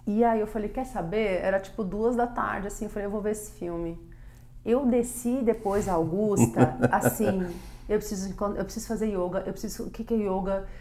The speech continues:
Speaker 1: Eu preciso encontrar essas coisas todas." E aí apareceu no Facebook, olha que doideira, né? O algoritmo me ouviu. <laughs> Nessas horas eu até gosto do algoritmo.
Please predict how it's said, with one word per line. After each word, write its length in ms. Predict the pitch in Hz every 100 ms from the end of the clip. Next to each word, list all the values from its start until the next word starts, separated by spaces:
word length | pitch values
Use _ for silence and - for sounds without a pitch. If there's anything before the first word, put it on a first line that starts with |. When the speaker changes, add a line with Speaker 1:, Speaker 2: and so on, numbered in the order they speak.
| - -
Speaker 1:
Eu 80 | 185
preciso 320 | - 214 208
encontrar 540 | 220 220 220 214 220 214
essas 260 | 214 220
coisas 380 | - 208 202 208
todas." 580 | - 196 202 220 - - - - - -
E 140 | 240 277
aí 240 | 311 311
apareceu 720 | 294 302 311 330 349 269 262 262
no 100 | 226
Facebook, 680 | - 220 - 220 190 214 -
olha 200 | 170 226
que 180 | - 330
doideira, 680 | 160 247 339 233 202 185
né? 160 | 190 190
O 40 | 196
algoritmo 580 | 202 226 226 240 220 202
me 100 | 214
ouviu. 420 | 240 277 196 190 - - - - - - - -
<laughs> 840 | - - - - - - - - 196
Nessas 320 | 214 214 196
horas 220 | 196 202
eu 60 | 202
até 140 | 214
gosto 240 | 185 190
do 60 | 185
algoritmo. 560 | 185 190 185 170 -